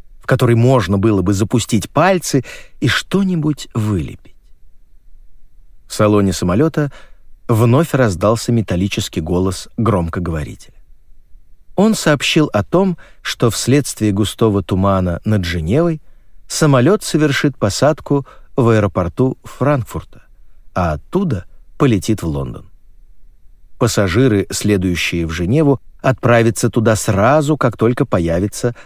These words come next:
такая возможность. Сэру Стаффорду Наю было всё равно. Если в Лондоне тоже туман, самолёт, скорее всего, сядет в Прествике, аэропорту Глазго. Он надеялся, что этого не случится.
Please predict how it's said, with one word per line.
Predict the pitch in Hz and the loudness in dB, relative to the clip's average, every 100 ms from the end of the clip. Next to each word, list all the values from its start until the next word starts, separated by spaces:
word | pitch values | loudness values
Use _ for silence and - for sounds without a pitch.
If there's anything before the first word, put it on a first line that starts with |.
| - | -8
такая | - 110 78 76 | -4 -2 -2 -4
возможность. | 78 80 - - - - - - - - - - - - - - | -4 -6 -8 -10 -14 -20 -20 -20 -20 -20 -20 -20 -20 -20 -20 -20
Сэру | - 117 104 98 98 | -2 2 4 2 0
Стаффорду | - - 98 - 95 90 | -4 -2 -2 0 -4 -2
Наю | 101 165 165 | 0 0 0
было | 123 127 123 120 - | 2 2 2 0 -6
всё | - - 95 | -10 -4 -2
равно. | 69 62 60 - - - - - - - - | -2 -8 -14 -20 -20 -20 -20 -20 -20 -20 -6
Если | 120 196 - 160 | 0 2 2 2
в | |
Лондоне | 123 127 120 107 104 | 4 4 4 4 2
тоже | 90 113 101 92 | 2 2 2 0
туман, | - 87 117 160 165 - - | -2 2 2 2 -2 -10 -14
самолёт, | - 151 117 117 190 | -2 2 4 4 2
скорее | - - 120 131 | 0 0 2 2
всего, | 160 - 143 | 0 0 0
сядет | 127 - 110 113 127 - - | 0 0 2 2 -2 -6 -20
в | - | -6
Прествике, | - 165 - - - 85 - - - - - | 0 0 0 -8 -12 -14 -18 -20 -20 -10 -4
аэропорту | 101 92 95 87 101 | -2 0 -2 -2 -2
Глазго. | 113 120 73 73 - - - - - - - - - - | 2 0 0 -8 -14 -20 -20 -20 -20 -20 -20 -20 -20 -4
Он | 123 127 | 0 2
надеялся, | 120 101 113 107 - 98 | 4 4 4 2 0 -4
что | - 92 | -2 -2
этого | 87 80 | -2 -4
не | 80 | -6
случится. | 80 76 - - - - | -6 -10 -10 -14 -16 -20